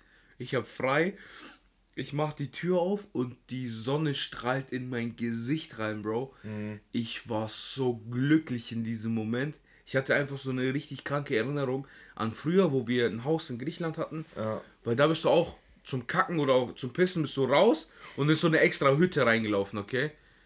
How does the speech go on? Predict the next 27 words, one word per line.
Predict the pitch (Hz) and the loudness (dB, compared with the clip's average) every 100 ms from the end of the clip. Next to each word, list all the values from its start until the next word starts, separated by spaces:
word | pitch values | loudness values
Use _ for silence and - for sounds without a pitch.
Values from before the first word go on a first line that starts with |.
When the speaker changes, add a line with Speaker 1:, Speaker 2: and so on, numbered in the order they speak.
| _ - - | _ -20 -12
Speaker 1:
Die | 113 | -10
übrigens | - 127 123 117 - | -8 -6 -4 -4 -2
immer | 135 113 | -4 -4
voll | - 127 | -2 -2
mit | 110 | -2
Kakerlaken | - 95 107 110 110 98 | -4 -8 -4 -2 -2 -4
war. | 92 | -2
Und | 139 | 4
ich | 151 | 6
hab | 156 156 143 | 8 6 6
das | 120 | 6
so | 113 147 | 6 6
Speaker 2:
Boah. | 139 | 4
Speaker 1:
gehasst. | 120 110 135 127 - - - - - | 2 2 0 0 -10 -16 -20 -14 0
Als | 127 127 - | 0 0 0
Kind, | 165 151 | 0 0
ich | 131 | -2
hab | 135 | -2
da | 135 | 0
immer | 147 139 | 2 2
meine | 131 110 | 2 4
Augen | 147 156 | 4 2
zu | - 175 | -2 -2
und | 151 | 0
bin | 123 | -2
dann | 123 120 | -2 0
reingegangen. | 131 143 101 95 92 | 0 0 -4 -6 -8